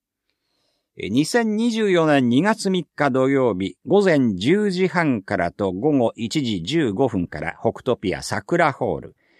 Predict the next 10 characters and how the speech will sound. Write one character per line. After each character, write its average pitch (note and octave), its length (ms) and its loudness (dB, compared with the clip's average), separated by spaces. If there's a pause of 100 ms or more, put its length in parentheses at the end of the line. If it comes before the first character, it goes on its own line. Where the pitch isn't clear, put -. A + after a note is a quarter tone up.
(240)
吉 G3 300 2
本 F#3 360 4
お G#2+ 120 0
笑 G3+ 400 4
い F#3 40 2
ラ E3 140 2
イ A2+ 80 0
ブ B2+ 240 0
in A#2+ 320 2
北 - 200 -4